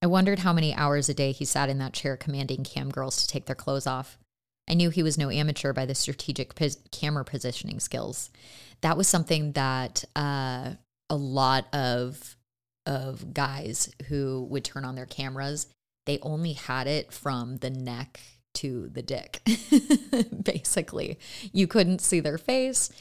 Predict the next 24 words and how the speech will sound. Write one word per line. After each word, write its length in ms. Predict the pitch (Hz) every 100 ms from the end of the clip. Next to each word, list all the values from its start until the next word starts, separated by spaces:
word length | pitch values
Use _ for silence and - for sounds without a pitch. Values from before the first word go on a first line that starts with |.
| - -
You 640 | 175 170 160 160 156 156 -
sometimes 600 | - 269 247 240 208 196
could 180 | 202 -
see 480 | 190 180 170 170 -
some, 580 | - - 180 175 175 165 _ _
you 80 | 165
know, 160 | 139
something 340 | 139 160 151 151
in 80 | 147
the 60 |
background. 520 | 135 131 139 147 147
There 100 | 143
were 120 | 139 147
times 280 | 170 139 147
that 80 |
I 80 | 139
would 160 | 135 -
see, 180 | 160 147
like, 160 | 147
a 80 | -
dog 460 | 190 240 240 214 170
or 120 | 165
a 60 |
cat 480 | 165 - 190 175 -